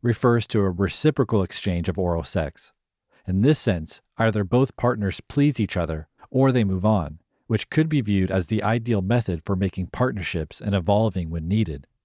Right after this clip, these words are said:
Furthermore, saliva also holds key symbolic significance in Glover's concept of interconnectedness. "Spit that saliva" is both the act of spitting, but also speaking,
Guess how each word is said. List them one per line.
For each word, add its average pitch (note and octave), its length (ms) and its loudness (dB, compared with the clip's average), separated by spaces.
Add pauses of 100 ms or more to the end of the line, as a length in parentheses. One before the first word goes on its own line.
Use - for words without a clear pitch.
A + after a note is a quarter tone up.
(640)
Furthermore, G#2 600 2
saliva C3 520 2
also B2+ 400 2
holds G2 360 0
key D3 300 -2
symbolic G#2 540 2
significance G2 680 -2
in F#2 120 -4
Glover's A2 420 0
concept A2+ 600 -2
of F#2+ 100 0
interconnectedness. F2+ 1000 -4 (580)
"Spit - 380 0
that B2+ 160 2
saliva" G2+ 640 0
is F#2 100 -2
both A#2+ 280 0
the - 160 -2
act G#2 280 -2
of F2 120 -6
spitting, F2+ 540 -2 (280)
but A2 100 0
also A#2+ 300 2
speaking, G2 680 -4